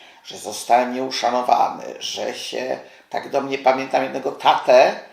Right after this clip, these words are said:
który przyszedł, słuchajcie, e, i strasznie przeżywał, że jego synek powiedział do niego z przedszkola, przyszedł: „Od się tatuś”. Jezus Maria, jak on mógł do mnie? I ja mówię: „Tatusiu kochany”, o, to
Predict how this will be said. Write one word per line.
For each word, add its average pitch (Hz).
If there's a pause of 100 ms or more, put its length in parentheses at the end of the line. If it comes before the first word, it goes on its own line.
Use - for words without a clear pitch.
(640)
który 151
przyszedł, 160
słuchajcie, - (960)
e, 123 (460)
i 131
strasznie -
przeżywał, 165
że 170
jego 147
synek 123 (440)
powiedział 175
do 151
niego 165
z -
przedszkola, 175
przyszedł: - (120)
„Od - (260)
się 147
tatuś”. - (920)
Jezus -
Maria, 151
jak 165
on 170
mógł 156
do 143
mnie? 127
I -
ja 139
mówię: 165
„Tatusiu 185
kochany”, 190
o, -
to -